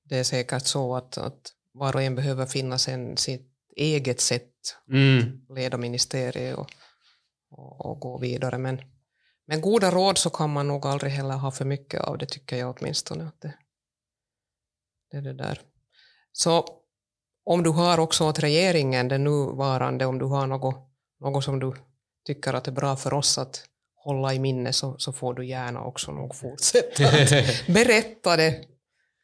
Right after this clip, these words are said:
Speaker 1: Eh, det, det, det, det är värdefullt. Men du har alltså bara nu några veckor kvar på finansministeriet, och från och med första juli så börjar du som arbetslivsprofessor vid Helsinki Graduate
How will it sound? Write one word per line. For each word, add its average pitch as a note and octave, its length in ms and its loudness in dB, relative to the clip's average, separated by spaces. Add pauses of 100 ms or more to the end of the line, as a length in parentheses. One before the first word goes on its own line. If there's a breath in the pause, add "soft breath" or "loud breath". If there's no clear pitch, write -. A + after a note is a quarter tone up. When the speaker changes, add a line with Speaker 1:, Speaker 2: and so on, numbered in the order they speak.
Speaker 1:
Eh, C#3+ 240 -2 (720)
det, D3 400 -4
det, - 260 -8 (120)
det, - 380 -6
det - 120 -6
är C#3 80 -6
värdefullt. - 680 -6 (1400 loud breath)
Men E3 80 -2
du G3 60 4
har B3 200 4
alltså G#3 220 2
bara G3 200 4
nu G3 100 4 (100)
några F#3+ 280 2
veckor F3 380 0
kvar G#3 280 2
på F#3+ 160 -8
finansministeriet, D3 1080 0
och C#3 80 -6
från D3 200 -2
och C#3+ 60 -2
med C#3+ 140 2
första D3+ 420 0
juli C#3+ 480 0
så C#3+ 140 0
börjar C3+ 420 0
du C#3 80 -2
som C3+ 240 0
arbetslivsprofessor B2 1500 -2
vid B2 220 -6
Helsinki C3 640 -4
Graduate B2 640 -4